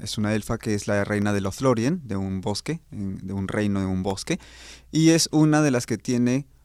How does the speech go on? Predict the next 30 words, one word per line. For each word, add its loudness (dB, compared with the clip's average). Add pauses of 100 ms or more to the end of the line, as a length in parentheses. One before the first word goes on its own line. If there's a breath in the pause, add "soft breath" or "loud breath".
(260)
uno 4
de 4
los -4
tres 0
anillos -2
mágicos -4
de -2
los -6
elfos. -12 (500 soft breath)
Pero 4
esta 2
elfa 2
tiene 0
una 2
historia 0
muy 2
anterior, 0
en -2
realidad, -4
que -4
la -2
podemos -2
descubrir -2
en -2
otro 0
libro -4
que -6
es -6
el -6
Silmarillion. -4